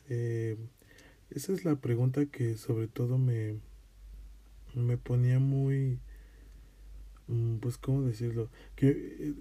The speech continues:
que me daba mucha curiosidad, ¿no? Porque no lo hago porque sea un ejemplo de vida, por supuesto que no, pero sí lo hago porque considero que el avance que he tenido es muy, muy importante.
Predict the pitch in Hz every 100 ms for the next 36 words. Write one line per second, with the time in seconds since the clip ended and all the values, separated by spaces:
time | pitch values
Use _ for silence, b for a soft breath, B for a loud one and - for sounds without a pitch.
0 | - 147 147 165 196 190 165 - 165 160
1 | 135 - 117 113 117 123 127 123 143 127
2 | 120 120 113 127 B B B B B B
3 | B - 139 180 214 180 143 156 - 123
4 | - 127 113 110 110 B B B B B
5 | - 123 127 127 127 - 127 - 123 113
6 | 113 127 165 170 - 113 107 107 113 -
7 | 127 - 127 135 - B B B B B
8 | - 113 110 - 123 123 120 120 120 127
9 | 110 107 - - 107 107 - - 107 -
10 | 120 120 127 147 - 117 110 - b b
11 | b b - 120 120 117 135 143 147 147
12 | 135 139 131 131 147 - B B B B
13 | B - 117 - 123 123 123 123 120 123
14 | 123 123 113 - 120 127 -